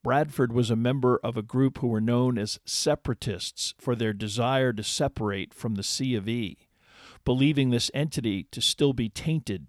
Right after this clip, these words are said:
by its Catholic roots. At age eighteen, he initially fled to Holland, residing in Leiden with other spiritually like-minded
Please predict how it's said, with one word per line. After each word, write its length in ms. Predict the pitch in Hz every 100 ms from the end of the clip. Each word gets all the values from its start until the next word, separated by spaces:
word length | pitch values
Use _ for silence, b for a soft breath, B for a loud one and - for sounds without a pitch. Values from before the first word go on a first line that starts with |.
| _
by 160 | - 110
its 200 | 110 -
Catholic 540 | - 127 117 110 -
roots. 680 | 95 117 131 - - - - _ b b b b b b
At 140 | 117 135
age 360 | 147 151 123 -
eighteen, 880 | 139 131 - 170 180 117 98 95 104 _
he 200 | - 127
initially 480 | 117 147 - 135 117
fled 400 | - 131 131 127
to 80 | 110
Holland, 640 | - 131 147 110 85 - - _ -
residing 580 | 113 110 120 123 131 127
in 100 | 101
Leiden 640 | 110 143 156 107 82 - -
with 200 | 120 113
other 220 | 127 120
spiritually 800 | - - 135 131 123 - 110 107
like-minded 720 | 104 135 - 117 113 117 110